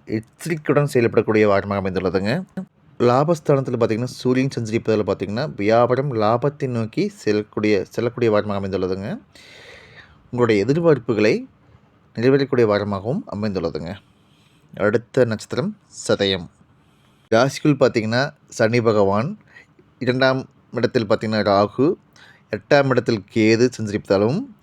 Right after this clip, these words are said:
லாபஸ்தானத்தில் பார்த்தீங்கன்னா சூரியன் சஞ்சரிப்பதால் பார்த்தீங்கன்னா எல்லாவற்றையும் சமாளிப்பீர்கள்.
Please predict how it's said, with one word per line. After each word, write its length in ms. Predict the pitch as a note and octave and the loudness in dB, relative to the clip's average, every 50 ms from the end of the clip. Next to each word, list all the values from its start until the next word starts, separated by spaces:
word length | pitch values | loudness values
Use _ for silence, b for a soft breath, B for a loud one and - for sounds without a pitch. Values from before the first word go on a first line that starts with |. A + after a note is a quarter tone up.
| B B B B B _ | B B B B B _
லாபஸ்தானத்தில் 1040 | A2+ A2+ A#2 B2 C#3 D3+ F3+ F3+ - - _ - D3+ C3 C3 B2+ A#2+ C#3 B2+ G#2+ - | 0 2 2 2 2 2 -2 -4 -6 -6 _ 0 0 2 0 0 0 0 0 2 2
பார்த்தீங்கன்னா 420 | A2+ G#2 - - G#2 G#2+ B2 D3+ D3 | 0 2 2 0 -2 -2 -2 -6 -6
சூரியன் 400 | D3+ - - C3 C3 D3 D3+ D3 | -8 -6 -2 0 0 0 0 -2
சஞ்சரிப்பதால் 380 | C3 A#2 G#2+ A2+ A2 A#2 A2 F#2 | -4 -4 -4 -2 0 0 0 0
பார்த்தீங்கன்னா 320 | G2+ - G#2 A#2 C#3+ D3 | 0 -2 -2 -2 -2 0
எல்லாவற்றையும் 600 | A2 G#2 G#2+ A#2 A#2+ A2+ A2 - - C3+ C#3+ D3 | 0 0 2 2 2 2 0 0 -2 -2 -2 -4
சமாளிப்பீர்கள். 720 | - G#2+ G2 G2 F#2+ F#2+ F#2 - E2 E2+ E2+ E2+ D#2+ D#2+ | -4 -4 -4 -4 -4 -4 -4 -6 -8 -6 -6 -6 -8 -8